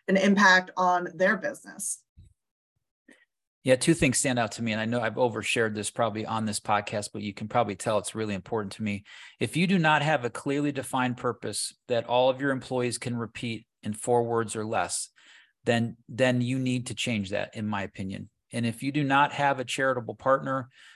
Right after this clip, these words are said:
Speaker 2: that you are associating your, a good financial benefits from and the resources that your,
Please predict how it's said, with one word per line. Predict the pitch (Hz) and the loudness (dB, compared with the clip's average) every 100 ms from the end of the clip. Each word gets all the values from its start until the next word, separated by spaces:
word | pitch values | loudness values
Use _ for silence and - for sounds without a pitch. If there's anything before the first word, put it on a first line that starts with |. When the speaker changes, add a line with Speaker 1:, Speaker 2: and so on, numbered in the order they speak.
| _ | _
Speaker 2:
that | - 117 110 | 2 2 2
you | 120 131 | 0 0
are | 127 120 | 2 0
associating | - 135 123 - 127 127 127 | 0 -2 -2 -2 -4 -2 -2
your, | 120 120 117 117 _ - | 0 0 0 -2 _ -8
a | 110 | -6
good | 104 135 135 135 | 0 4 4 0
financial | - 127 127 123 120 | -4 -2 -2 -2 -2
benefits | 127 123 123 123 - | -2 -2 -2 -8 -6
from | 139 123 120 120 | -2 -2 -2 -4
and | 110 | -6
the | 104 | -4
resources | 107 123 - 131 123 - 123 110 | -4 -2 0 0 0 -2 -4 -4
that | - 104 | -4 -4
your, | 113 107 | -4 -6